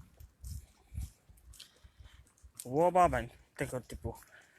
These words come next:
No i chciałem tu podziękować, widzowie, fani, wam, że mamy tysiąc czterysta, e, lajków, ponad, e,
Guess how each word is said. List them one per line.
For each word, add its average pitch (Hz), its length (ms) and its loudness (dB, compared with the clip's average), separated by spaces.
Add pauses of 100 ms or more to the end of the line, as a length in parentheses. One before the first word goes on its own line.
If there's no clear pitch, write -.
(600)
No 170 140 6
i 185 140 6
chciałem 185 320 4
tu 180 120 2
podziękować, 175 560 6
widzowie, 160 380 4
fani, 165 320 2
wam, 147 300 6 (720)
że 143 140 4
mamy 156 400 4 (220)
tysiąc 190 320 6
czterysta, 170 720 10 (440)
e, 135 180 4
lajków, 170 600 10 (180)
ponad, 196 260 12
e, - 40 -6